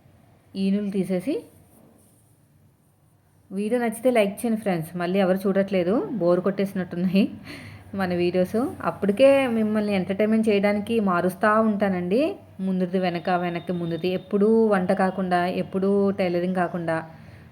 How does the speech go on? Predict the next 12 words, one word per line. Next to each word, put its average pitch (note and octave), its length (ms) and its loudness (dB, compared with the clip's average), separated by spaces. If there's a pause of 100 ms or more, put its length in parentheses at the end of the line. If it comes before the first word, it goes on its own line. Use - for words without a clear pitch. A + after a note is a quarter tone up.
(100)
మీరు F#3+ 120 -2
ఇంట్రెస్ట్గా G3+ 440 0
చూస్తారు, G3+ 540 0
మనల్ని F#3 320 -2
సపోర్ట్ F#3 400 0
చేస్తారు. F3+ 480 -2 (960)
అన్నీ, F3+ 380 -8 (3250)
అన్నీ F3+ 240 -8
ఒక F3 220 -6
పది F3+ 260 0
దాకా F3 280 2
తీసుకున్నాను. G3 920 -4